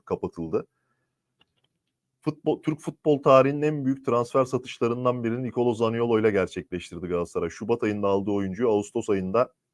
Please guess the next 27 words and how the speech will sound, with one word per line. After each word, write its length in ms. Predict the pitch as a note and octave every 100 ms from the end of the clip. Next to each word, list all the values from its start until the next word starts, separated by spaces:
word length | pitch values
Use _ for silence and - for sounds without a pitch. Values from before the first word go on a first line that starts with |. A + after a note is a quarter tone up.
| _ -
tabii 240 | A#2+ G#2+
ki 160 | A2+ F#2+
bonuslar 480 | G2+ G2+ - G#2
var, 240 | G2+ G2+ G2 - _ _ -
nasıl 300 | G#2 - F#2+
sonuçlanacağını 760 | G#2 F#2+ - G2+ F#2+ G2 G2
bilmiyoruz 380 | G2+ F#2+ F#2 D3
ama 200 | C#3 G#2+
kağıt 320 | - A2 A2+
üstündeki 340 | - A2 G2+
rakam 260 | G#2 G2 G2+
kırk 260 | - G2 -
dört 220 | A2 -
milyon 260 | F#2+ F2+
euro 160 | F2+ F2
civarında. 640 | E2+ E2+ E2+ E2 F2+ D3+ - _ _ _
Bu 80 | C3+
satışı 340 | D3 C3+ B2+
gerçekleştirdi. 960 | G#2+ A2+ A2 C3 C#3 C3+ - C3 D3 D#3 _ _ _ -
Zaniolo'nun 560 | F2+ G#2+ C3 D#3+ C#3+ A2+
yerine 460 | A2 C#3 C3 G#2 - _ _ _ _ _ _ _ F#2+
bonservis 520 | G#2 A#2 C3 C3 B2+
ödemeden 380 | B2+ B2+ A2+ G2
Hakim 300 | G2 A2 F#2
Ziyech'i 240 | F#2 B2+
kadrosuna 520 | C#3 C3+ C#3 C#3 C#3
kattı. 440 | C#3 C#3 - C#3+